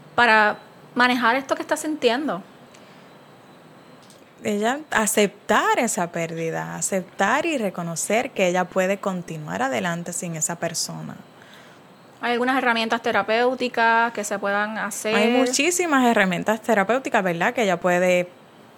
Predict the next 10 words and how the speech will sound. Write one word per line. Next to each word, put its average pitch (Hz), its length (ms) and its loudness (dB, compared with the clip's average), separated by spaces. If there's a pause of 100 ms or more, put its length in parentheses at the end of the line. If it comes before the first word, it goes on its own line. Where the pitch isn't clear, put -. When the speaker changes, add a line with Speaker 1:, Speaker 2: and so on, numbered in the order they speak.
(180)
Speaker 2:
puede 180 460 2
experimentar 180 800 -2
ya 233 140 4
con 175 200 0
un 180 60 -2
psicólogo 175 400 0
en 170 100 -2
terapia. 214 640 2 (500)
Hay 196 200 0
técnicas, 196 720 0